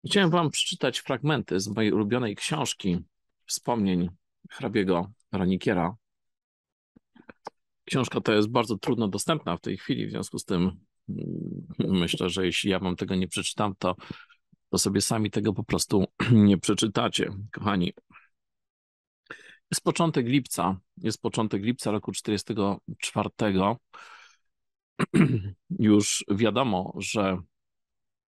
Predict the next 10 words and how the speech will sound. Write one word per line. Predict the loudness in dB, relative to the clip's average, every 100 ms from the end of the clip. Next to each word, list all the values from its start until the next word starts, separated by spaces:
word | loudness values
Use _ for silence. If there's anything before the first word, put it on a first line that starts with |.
| _ _ _ _ _ -12 -2
polityka | 0 0 -2 2
Niemiec | 2 2 0 -4 -8
względem | -8 -2 0 2 2
Polaków, | 2 0 0 -6 -8 _ _ -20 _ _ _ -4
y, | 0 0 0
jest, | 2 4 4 0 -6 -14 -20 _ _ -12
y, | -12 -12 _
inna, | 4 4 4 0 -4 -6
zmienia | -2 2 2 2
kierunek. | 0 0 0 -4 -6